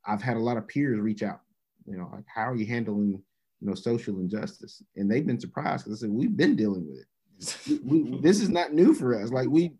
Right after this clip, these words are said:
Speaker 1: you know, our kids are, are used to, to protesting and marching against it. Um, you know, welcome to our world at this point." And
Speaker 2: Mm.
Speaker 1: so, um, you know, it's been great because we've been able to provide guidance. Um, but again, supporting our program,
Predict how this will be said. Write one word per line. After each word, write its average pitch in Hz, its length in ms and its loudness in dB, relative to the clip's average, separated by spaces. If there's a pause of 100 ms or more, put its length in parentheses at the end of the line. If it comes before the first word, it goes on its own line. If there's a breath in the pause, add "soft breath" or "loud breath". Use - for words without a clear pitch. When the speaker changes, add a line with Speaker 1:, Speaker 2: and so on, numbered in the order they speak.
Speaker 1:
you 156 80 2
know, 143 80 2
our 160 220 2
kids 170 340 0
are, 135 220 0
are 135 40 -2
used 151 380 2
to, 123 260 0 (360 loud breath)
to 127 140 4
protesting 117 720 0
and 104 120 4
marching 117 400 0
against 104 380 -4
it. 95 100 -12 (480)
Um, 104 420 2 (260)
you 131 120 0
know, 113 80 4
welcome 147 360 4
to 131 120 -4
our 107 220 -2
world 143 480 -2
at - 100 -20
this - 140 -20
point." - 340 -8 (180)
And 104 200 2
Speaker 2:
Mm. 98 140 -4
Speaker 1:
so, 117 260 0 (460)
um, 104 600 4
you 135 120 0
know, 107 300 2
it's 113 180 -2
been 113 180 2
great 127 320 0
because 113 240 -2
we've 107 180 2
been 107 120 2
able 110 160 0
to 92 160 -6
provide 98 260 -4
guidance. 104 640 -6
Um, 98 400 -6
but 113 160 -2
again, 113 280 2
supporting 131 520 0
our 113 100 -2
program, 104 640 0